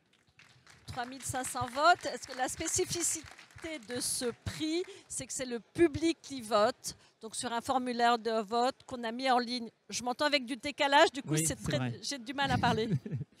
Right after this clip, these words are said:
Speaker 2: Mais en tout cas, il y a eu beaucoup, beaucoup de votes et, euh, il est fort probable d'ailleurs qu'on retienne cette, euh,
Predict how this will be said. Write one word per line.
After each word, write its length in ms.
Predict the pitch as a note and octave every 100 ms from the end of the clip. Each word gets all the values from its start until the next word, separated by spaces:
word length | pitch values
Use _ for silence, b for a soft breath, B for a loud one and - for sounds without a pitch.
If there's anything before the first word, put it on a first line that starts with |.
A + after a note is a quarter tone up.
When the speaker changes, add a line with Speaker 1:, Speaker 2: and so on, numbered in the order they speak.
| B G#3 G#3+ B
Speaker 2:
Mais 120 | F3
en 40 |
tout 80 | E3+
cas, 120 | A3
il 80 | G3
y 20 |
a 40 | E3
eu 40 |
beaucoup, 400 | D3+ A3 - A3+
beaucoup 340 | F#3+ F#3 F#3+
de 80 | G3
votes 360 | D3 G3 G#3 - C#3 B G#3+ F3+
et, 220 | C3+ C#3+
euh, 260 | D3 C3+ C3+
il 100 | D3+
est 80 | C#3+
fort 240 | C#3 G#3 -
probable 260 | F3 D3+ C3
d'ailleurs 340 | F#3+ D#3 A#2
qu'on 400 | - C#3+ C#3+ C#3+
retienne 320 | C#3+ E3+ G3+
cette, 300 | - E3 -
euh, 160 | C#3